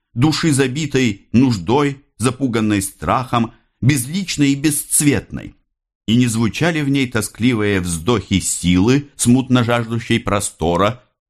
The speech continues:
вызывающие крики задорной удали, безразлично готовой сокрушить и злое, и доброе. В ней не было слепого чувства мести и обиды, которое способно все разрушить, бессильное что-нибудь создать.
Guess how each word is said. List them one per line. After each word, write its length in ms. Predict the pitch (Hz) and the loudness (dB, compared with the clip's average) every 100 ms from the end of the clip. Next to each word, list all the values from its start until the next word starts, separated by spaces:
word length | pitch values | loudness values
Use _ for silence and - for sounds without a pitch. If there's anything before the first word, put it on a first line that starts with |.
| _ - | _ 0
вызывающие 760 | 156 214 247 214 180 170 156 | 2 2 0 0 -2 0 0
крики 340 | 147 175 180 131 | 0 -4 -2 0
задорной 640 | 120 120 139 127 117 98 | 0 0 -2 0 0 0
удали, 640 | - 156 127 123 127 - _ - | -2 -2 2 2 2 -2 _ -2
безразлично 680 | 131 123 107 123 123 117 107 | 0 2 0 -4 -4 -2 0
готовой 380 | 107 107 113 | 0 2 0
сокрушить 540 | 104 95 101 98 117 104 | 0 -4 -2 0 0 0
и 60 | |
злое, 340 | 101 87 113 107 | -2 2 2 2
и 120 | 110 | 0
доброе. 600 | 95 110 92 98 98 - _ _ _ _ _ _ _ | 0 0 0 -2 -2 -6 _ _ _ _ _ _ _
В 80 | 98 | 2
ней 200 | 143 180 | 4 4
не 240 | 196 220 | 4 2
было 360 | 143 120 107 101 | 2 0 0 0
слепого 640 | - 104 127 127 139 117 104 | -2 0 0 0 0 0 -2
чувства 480 | - 135 127 107 | 0 -2 0 0
мести 440 | 101 107 98 - 98 | 2 2 0 -2 0
и 100 | 92 | 2
обиды, 420 | 95 123 139 101 | 0 0 0 0
которое 460 | 80 76 85 87 85 | -4 -4 -2 0 -2
способно 500 | 87 80 90 85 80 | -4 -2 0 0 -2
все 180 | 85 | -2
разрушить, 600 | 78 73 80 113 - 90 - _ _ _ _ _ | -2 -2 -2 0 0 -4 -6 _ _ _ _ _
бессильное 760 | 85 113 - - 131 120 107 101 | -2 0 0 -2 0 2 2 -2
что-нибудь 540 | 98 107 92 87 87 | -2 0 0 0 -2
создать. 600 | - 98 82 73 55 - | -2 -2 -2 -6 -6 -12